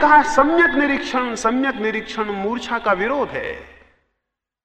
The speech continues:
हम मूर्छा में हैं, इसलिए नाव को बांधे हुए हैं शरीर से, विचार से और भाव से।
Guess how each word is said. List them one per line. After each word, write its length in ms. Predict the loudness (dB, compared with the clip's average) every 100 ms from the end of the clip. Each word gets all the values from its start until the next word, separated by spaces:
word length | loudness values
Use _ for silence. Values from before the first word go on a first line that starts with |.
| _ _ _ -6
हम 100 | -4
मूर्छा 500 | -2 -2 -2 2 4
में 120 | 4
हैं, 180 | 2 0
इसलिए 260 | -2 -2 0
नाव 360 | 4 6 4
को 120 | 2 2
बांधे 360 | 4 4 2
हुए 300 | 0 0 0
हैं 80 | 0
शरीर 360 | 0 -2 -2 -6
से, 360 | -6 -6 -6 -12 -20 -6
विचार 420 | -4 0 0 0
से 140 | 0 -2
और 160 | -2
भाव 300 | 0 0 0
से। 300 | -4 -8 -10